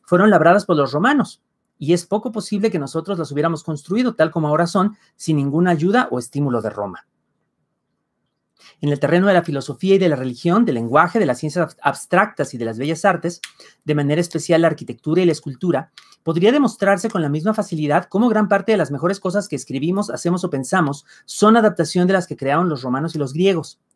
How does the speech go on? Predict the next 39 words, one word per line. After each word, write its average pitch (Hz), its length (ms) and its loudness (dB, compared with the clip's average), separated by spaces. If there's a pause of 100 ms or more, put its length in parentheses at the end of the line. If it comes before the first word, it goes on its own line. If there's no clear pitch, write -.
Y 160 120 -2
no 185 100 4
hay 254 100 4
nada 196 240 4
vergonzoso 123 500 -4
en 208 80 2
esto. - 280 -4 (400)
Por 113 120 -6
el 123 80 -4
contrario, 147 540 0 (300)
lo 165 120 -4
vergonzoso 139 840 -2 (120)
es 151 120 0
desconocerlo 180 800 -2
y 135 100 -6
olvidarlo. 123 640 0 (520)
En 147 140 2
la 147 100 2
civilización, 151 760 0
lo 226 80 4
mismo 175 260 2
que 147 80 -2
en 123 60 2
la 123 80 0
vida 160 180 4
humana, 147 520 0 (300)
el 135 140 -2
presente 214 540 2
es 170 120 -2
hijo 175 160 -2
del 143 140 0
pasado, 120 460 -4 (120)
solo 226 280 0
que 170 80 0
en 139 80 2
la 127 80 0
vida 180 180 4
del 170 120 2
espíritu 190 580 -4